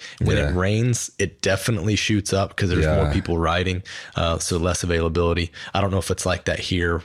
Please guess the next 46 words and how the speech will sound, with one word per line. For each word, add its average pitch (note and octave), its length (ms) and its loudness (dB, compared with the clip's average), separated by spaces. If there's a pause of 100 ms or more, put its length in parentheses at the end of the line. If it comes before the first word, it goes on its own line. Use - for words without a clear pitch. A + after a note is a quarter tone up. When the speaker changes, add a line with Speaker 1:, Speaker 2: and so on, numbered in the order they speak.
Speaker 1:
when F2+ 180 0
it's, - 380 -4
Speaker 2:
Yeah, F#2+ 420 4
Speaker 1:
when F2 120 2
it F2 80 0
rains. E2+ 180 -2 (100)
Speaker 2:
definitely. G2 320 0
Well, - 180 0
uh, A2+ 60 2
'cause G#2+ 220 0
also A#2 260 2
the C#3 80 2
thing G2+ 200 0
is F2+ 120 0
there's, F#2+ 440 0
there G2+ 140 2
are E2+ 60 4
fewer G2+ 360 2
drivers D2+ 520 0
here. - 540 -4
There's F2+ 400 2
Speaker 1:
Sure. A2 300 0
Speaker 2:
like, G2+ 200 2
you A2 80 4
can A2 300 0
get G2 300 -2
them, B2 380 2
but G2 200 0
especially G2+ 360 0
during F2 220 2
peak F2+ 240 -2
times, E2 420 0
you E2 60 2
might E2 220 2
have E2 200 -2
to E2 80 0
wait D#2+ 280 2
a F2+ 40 0
little F2+ 300 2
bit F2+ 140 0
longer E2 340 2
than D#2 180 0
in D2 140 2
Porto. D2 340 0
Like, D2+ 160 2
Speaker 1:
Okay. F#2 220 0